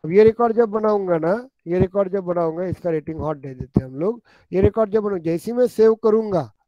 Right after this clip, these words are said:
ध्यान दो, जैसे ही मैं save करूंगा, तो वो record क्या होना चाहिए,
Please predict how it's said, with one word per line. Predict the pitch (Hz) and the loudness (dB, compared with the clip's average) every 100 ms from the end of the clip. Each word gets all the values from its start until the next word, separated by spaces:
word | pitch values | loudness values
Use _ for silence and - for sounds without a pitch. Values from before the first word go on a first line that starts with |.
| _ | _
ध्यान | 156 196 208 | -2 -2 -2
दो, | 185 123 _ _ _ _ | -6 -6 _ _ _ _
जैसे | 147 151 208 | -2 -2 -2
ही | |
मैं | 233 226 | -2 -2
save | 190 208 | 0 -2
करूंगा, | 196 202 202 190 170 | -2 -4 -2 -2 -6
तो | 170 | -4
वो | 175 | -6
record | 175 190 190 | -4 -2 -2
क्या | 202 | -2
होना | 190 190 196 | -2 -2 -4
चाहिए, | 208 202 214 | -6 -4 -4